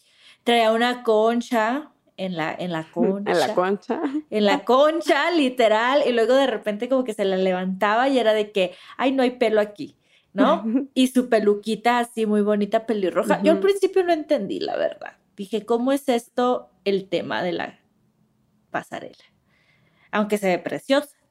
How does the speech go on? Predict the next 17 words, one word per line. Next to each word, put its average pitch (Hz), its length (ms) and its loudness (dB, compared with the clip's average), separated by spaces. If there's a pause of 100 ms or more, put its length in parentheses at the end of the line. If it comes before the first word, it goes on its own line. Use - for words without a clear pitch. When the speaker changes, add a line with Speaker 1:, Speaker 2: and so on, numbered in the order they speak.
(140)
Speaker 1:
preciosa 196 440 -2
se 175 200 -4
ve. 302 260 -2 (320)
Speaker 2:
O 220 80 2
sea, 220 200 2
no 233 140 0
entendías 269 600 0
por 196 300 0
qué 202 380 2
esto 185 1040 0 (520)
Speaker 1:
Porque 254 280 2
esto 254 140 2
Speaker 2:
quedaba 311 200 6
Speaker 1:
entra 277 240 4
Speaker 2:
con 185 160 0
el 180 160 -2
tema. 180 440 -2